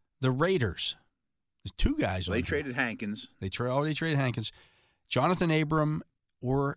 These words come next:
Speaker 1: Clelin Ferrell.
Speaker 2: That makes sense. They're both the
Speaker 1: Cleveland
Speaker 2: same
Speaker 1: Ferrell, I should say.
Speaker 2: crappy draft class.
Speaker 1: Yeah.
Speaker 2: First round busts. That might be a little harsh, but they certainly didn't live up to where they were picked. And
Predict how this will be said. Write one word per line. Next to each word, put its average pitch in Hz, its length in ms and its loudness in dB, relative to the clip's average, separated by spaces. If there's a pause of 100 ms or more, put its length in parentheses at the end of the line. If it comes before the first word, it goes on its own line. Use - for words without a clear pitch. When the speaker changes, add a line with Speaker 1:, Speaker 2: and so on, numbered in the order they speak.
(160)
Speaker 1:
Clelin 120 400 -2
Ferrell. 98 460 -4
Speaker 2:
That 104 180 -2
makes 95 160 -8
sense. 85 360 -10 (400)
They're 101 140 -8
both 104 240 -2
the 101 80 -8
Speaker 1:
Cleveland 110 260 0
Speaker 2:
same 104 160 -2
Speaker 1:
Ferrell, 87 120 -6
I 87 60 -10
should 92 180 -16
say. 92 120 -16 (460)
Speaker 2:
crappy 110 360 -2
draft 95 320 -6
class. 90 420 -8
Speaker 1:
Yeah. 101 200 -2 (280)
Speaker 2:
First 107 240 -6
round 101 360 -6 (300)
busts. - 520 -6
That 87 160 -12
might 87 140 -12
be 92 80 -10
a 87 40 -8
little 87 160 -8
harsh, 87 400 -10
but 80 140 -16
they 82 100 -12
certainly 85 340 -10
didn't 82 220 -10
live 85 140 -10
up 85 160 -12
to 87 80 -12
where 82 180 -10
they 82 120 -10
were 82 80 -10
picked. - 400 -14 (1040)
And 117 540 -2